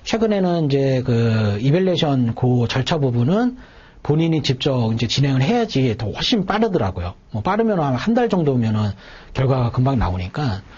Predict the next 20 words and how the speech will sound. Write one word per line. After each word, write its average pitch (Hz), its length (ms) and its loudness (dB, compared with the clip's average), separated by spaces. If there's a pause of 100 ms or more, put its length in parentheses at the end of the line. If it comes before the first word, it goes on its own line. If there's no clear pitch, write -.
(240)
전에는 165 340 0
뭐, 151 100 2
대행해서 156 460 2
했을 156 240 0
경우에는 139 440 2
육 127 160 0
개월, 180 320 2
칠 254 220 0
개월, 190 520 2
뭐, 123 280 0 (280)
일 262 140 2
년 285 160 2
가까이 160 540 0
돼도, 139 600 0
돼도 127 420 0
뭐, 117 220 0 (100)
에이에스에서 156 420 0
회신이 262 320 -2
없는 180 220 2
경우도 117 480 0